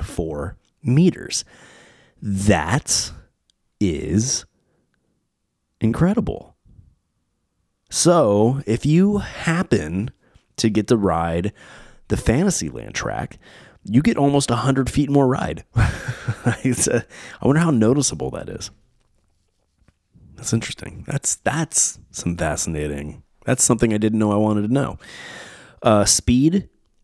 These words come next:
twenty-seven miles per hour. Inversions, zero. Duration. Now, here you go. Now it does possibly make a noticeable difference. The Tomorrowland track duration is two minutes, seven seconds.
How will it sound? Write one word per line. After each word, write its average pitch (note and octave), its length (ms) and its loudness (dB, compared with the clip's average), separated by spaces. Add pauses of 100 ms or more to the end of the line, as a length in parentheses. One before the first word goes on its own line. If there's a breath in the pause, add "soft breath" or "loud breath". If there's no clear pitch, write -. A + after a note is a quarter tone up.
(200)
twenty-seven F#2 500 0
miles F2+ 240 0
per A2+ 160 0
hour. F#2 300 -4 (760 soft breath)
Inversions, A#2 800 2 (220)
zero. F2 720 -2 (480)
Duration. A#2+ 960 0 (220)
Now, F2 160 -2
here F#2 220 0
you F#2 120 0
go. - 460 0
Now F#2 240 0
it A2 100 0 (160)
does D#3+ 640 0
possibly F#2+ 540 -2
make C#2+ 420 -6
a F#2 60 -6
noticeable E2+ 580 -4
difference. - 480 -8 (180 soft breath)
The G#2+ 100 -4
Tomorrowland B2 720 0
track D2+ 420 -2
duration E2 560 -4 (640 loud breath)
is G#2+ 200 -2
two - 320 2
minutes, B2 600 2
seven F#2+ 420 0
seconds. - 640 -6